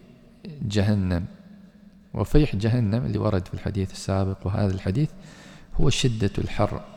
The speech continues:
وغليان، آه، النار، نار جهنم،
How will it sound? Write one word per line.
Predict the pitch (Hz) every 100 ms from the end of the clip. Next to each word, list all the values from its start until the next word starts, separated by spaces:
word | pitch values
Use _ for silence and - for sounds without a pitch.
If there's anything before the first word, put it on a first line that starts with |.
| -
وغليان، | 95 92 90 101 104 101 101 - - - - - - - -
آه، | 90 95 95 101 110 - - - - - _ -
النار، | 98 95 98 95 90 - - -
نار | 104 98 92
جهنم، | 95 92 95 92 95